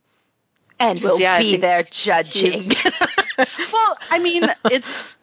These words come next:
Speaker 2: he's a, you know, he's an amazing writer. He's an amazing pers-, you know, he's an amazing creator of worlds,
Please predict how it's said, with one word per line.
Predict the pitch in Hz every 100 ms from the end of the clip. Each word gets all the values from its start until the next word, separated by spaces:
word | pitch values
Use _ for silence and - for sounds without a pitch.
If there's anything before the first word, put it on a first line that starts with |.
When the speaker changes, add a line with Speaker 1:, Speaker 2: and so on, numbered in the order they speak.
| _ _ _ _ _ _
Speaker 2:
he's | 262 262 311 277
a, | 226
you | 247
know, | 208 226
he's | 262 247
an | 240
amazing | 208 202 208 214 220
writer. | 185 170 180 190
He's | 214 196
an | 185
amazing | 180 185 185 196 190
pers-, | 190 180 -
you | 190
know, | 180
he's | 180 180
an | 170
amazing | 175 180 190 190 180
creator | - 175 180 180
of | 170 -
worlds, | 175 180 165 165 180